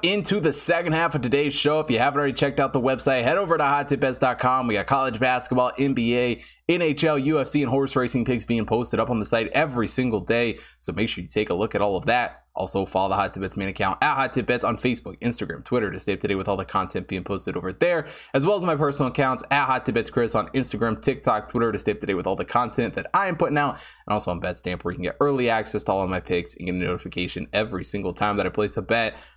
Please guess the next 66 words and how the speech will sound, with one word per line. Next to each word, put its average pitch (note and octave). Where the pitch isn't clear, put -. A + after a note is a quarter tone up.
And G2+
last A2
but A2+
definitely A2+
not A2
least, A2
if -
you're A2
watching G#2+
here A2+
on G#2+
YouTube, G#2+
hit D#3+
that D3+
like C#3
button, C3+
subscribe C#3+
to C3
the A#2
channel, B2
hit B2+
the G2+
bell A2
notification G2+
so -
you F#2+
don't F#2+
miss F#2+
out G2
on G2
any G2+
future -
uploads. A#2+
And C3
most D3+
importantly, C3+
drop A#2+
a A#2
comment A#2
down A#2
below. A2+
Let A2
me A#2+
know A2+
who A2+
you G#2+
guys A2+
are A2
betting A#2+
on B2
here A#2+
for A#2
night A#2
one C#3+
of C3
the B2+
Sweet C#3+
sixteen. D3+
And B2+
let's C3
get G#2+
into F#2+
these F2+
last E2+
two D#2+
games. -